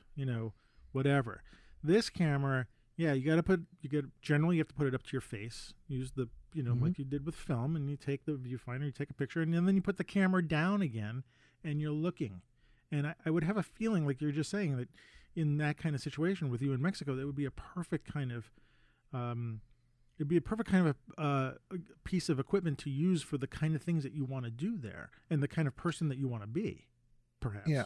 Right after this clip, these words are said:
Speaker 2: Also, too, that one thing I didn't really think about, but I think would be of great utility is flip it down and then shoot proper waist level as if you had a twin lens,
Speaker 1: Like a
Speaker 2: right?
Speaker 1: twin lens
Speaker 2: Or, um,
Speaker 1: reflex, yeah.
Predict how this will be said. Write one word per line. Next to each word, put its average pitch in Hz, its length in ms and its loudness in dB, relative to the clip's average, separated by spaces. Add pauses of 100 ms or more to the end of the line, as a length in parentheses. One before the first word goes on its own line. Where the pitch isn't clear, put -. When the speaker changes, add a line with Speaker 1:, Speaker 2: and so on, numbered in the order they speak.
Speaker 2:
Also, 160 380 8
too, 131 640 8
that 110 240 4
one 120 240 4
thing 117 280 2
I 104 220 2
didn't 120 320 2
really 104 220 2
think 143 240 -2
about, 117 240 2
but 107 100 -2
I 107 60 2
think 110 220 -2
would 107 100 -2
be 107 100 2
of 101 100 -2
great 113 220 4
utility 107 540 0
is 101 180 -2 (400)
flip - 380 8
it 131 160 6
down 127 340 6
and 120 160 6
then 135 180 6
shoot - 360 4
proper 110 340 4
waist 107 320 4
level 98 300 2
as 98 120 -2
if 101 160 -6
you 110 100 0
had 95 100 0
a 92 60 -2
twin 135 260 0
lens, 90 280 -2
Speaker 1:
Like 151 120 4
a - 20 2
Speaker 2:
right? - 80 0
Speaker 1:
twin 160 160 4
lens 147 200 2
Speaker 2:
Or, - 40 0
um, - 60 4
Speaker 1:
reflex, 127 340 -4
yeah. 135 220 -2